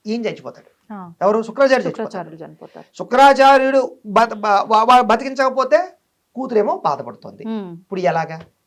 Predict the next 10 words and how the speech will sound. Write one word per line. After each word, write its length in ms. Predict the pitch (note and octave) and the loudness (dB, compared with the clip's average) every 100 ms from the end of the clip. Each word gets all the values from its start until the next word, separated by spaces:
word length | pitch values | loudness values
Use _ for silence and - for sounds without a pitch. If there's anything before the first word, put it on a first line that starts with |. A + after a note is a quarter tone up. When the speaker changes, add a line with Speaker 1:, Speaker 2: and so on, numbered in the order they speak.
| _ _ _ _ - | _ _ _ _ -14
Speaker 1:
ఇప్పుడు 760 | F3+ F#3+ F4+ C#4 G3 G3 G#3 - _ _ _ _ _ - | -12 -4 0 4 4 2 -4 -12 _ _ _ _ _ -4
ఈయనకున్న 400 | A#3+ A#3 G3+ B3 | 0 0 0 -2
సొల్యూషన్ 480 | B3 A#3 B3 G#3+ F#3+ | 2 2 2 0 -4
ఏంటంటే 380 | F3+ C#3+ A#2+ | -6 -10 -16
కనుక 200 | B2 B2 | -14 -6
Speaker 2:
హ్మ్. 380 | C#4+ G#4 A#3+ A3 | -6 -6 -10 -6
Speaker 1:
ఈ 120 | G#3+ | -6
విద్యను 340 | G3+ F3 A#3+ A#3+ | -6 -6 -4 0
ఎవరికైనా 360 | F#3+ F3+ G#3 | 0 0 -2
ఇవ్వాలి. 240 | C4 A2+ | -4 -6